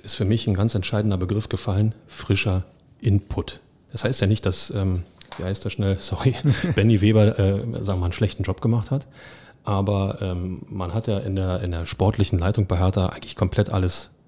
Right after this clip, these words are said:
erneuert, auf links gedreht. Man hat mit, mit Carsten Schmidt auch auf der Geschäftsführerebene, äh, äh, ja,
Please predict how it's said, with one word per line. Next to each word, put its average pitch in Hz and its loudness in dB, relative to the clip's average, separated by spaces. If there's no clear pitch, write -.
erneuert, 92 2
auf - -2
links 113 2
gedreht. 117 0
Man 90 -2
hat - -4
mit, - 0
mit - -6
Carsten - -6
Schmidt 113 2
auch 98 2
auf 101 -4
der 110 -2
Geschäftsführerebene, 113 2
äh, - -2
äh, 101 0
ja, 85 -6